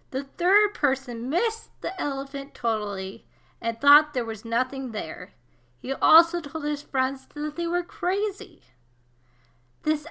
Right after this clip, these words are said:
actually seems to be the current state of affairs in our understanding of C F S and F M S. So let's look at what we do know, beginning with assumptions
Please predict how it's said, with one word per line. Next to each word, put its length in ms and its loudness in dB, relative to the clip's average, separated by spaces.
actually 600 4
seems 400 -6
to 80 -16
be 100 -4
the 100 -6
current 440 -2
state 320 -4
of 160 -2
affairs 640 -4
in 100 -4
our 220 4
understanding 840 -6
of 200 -6
C 260 -6
F 160 -6
S 380 -6
and 300 -4
F 220 -2
M 160 -6
S. 380 -20
So 420 2
let's 340 0
look 300 0
at 80 0
what 180 2
we 140 -4
do 260 0
know, 460 2
beginning 460 -6
with 340 -2
assumptions 1000 -6